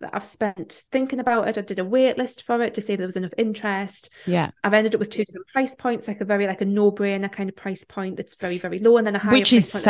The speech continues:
Speaker 1: has
Speaker 2: seven
Speaker 1: got
Speaker 2: pounds,
Speaker 1: more
Speaker 2: right?
Speaker 1: support.
Speaker 2: Or eight pounds. I
Speaker 1: It's, like,
Speaker 2: can't
Speaker 1: eight
Speaker 2: remember.
Speaker 1: pa-, eight pounds a month or nine dollars a month. So
Speaker 2: Fab.
Speaker 1: one, one tier, which is, which is very hands-off, like, you don't get access to me in that tier.
Speaker 2: Yeah,
Speaker 1: And then
Speaker 2: yeah.
Speaker 1: there's another tier of the membership where you get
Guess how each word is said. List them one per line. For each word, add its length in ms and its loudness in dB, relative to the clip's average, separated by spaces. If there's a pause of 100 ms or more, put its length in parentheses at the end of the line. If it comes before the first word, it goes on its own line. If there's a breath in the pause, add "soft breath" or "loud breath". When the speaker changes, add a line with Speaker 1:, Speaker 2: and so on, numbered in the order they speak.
Speaker 1:
has 100 6
Speaker 2:
seven 60 8
Speaker 1:
got 80 4
Speaker 2:
pounds, 300 6
Speaker 1:
more 80 0
Speaker 2:
right? 260 4
Speaker 1:
support. 180 6
Speaker 2:
Or 140 -2
eight 220 4
pounds. 400 0
I 80 -20
Speaker 1:
It's, 60 2
like, 80 4
Speaker 2:
can't 80 6
Speaker 1:
eight 40 10
Speaker 2:
remember. 220 6
Speaker 1:
pa-, 200 2
eight 220 6
pounds 420 -2
a 40 -4
month 260 -2
or 60 0
nine 320 -4
dollars 320 -4
a 40 -4
month. 320 -6
So 380 -4 (260)
Speaker 2:
Fab. 360 2
Speaker 1:
one, 240 0
one 220 2
tier, 280 0
which 160 -2
is, 160 -2 (300 soft breath)
which 180 -4
is 120 -2
very 180 2
hands-off, 560 -2
like, 180 -8
you 60 -8
don't 180 -6
get 140 -8
access 400 -10
to 100 -10
me 100 -4
in 100 -4
that 180 -6
tier. 260 -4
Speaker 2:
Yeah, 140 4
Speaker 1:
And 300 -8
then 80 2
Speaker 2:
yeah. 60 2
Speaker 1:
there's 140 -2
another 200 0
tier 180 -4
of 20 -10
the 60 -12
membership 440 -4
where 80 -4
you 120 -4
get 240 -6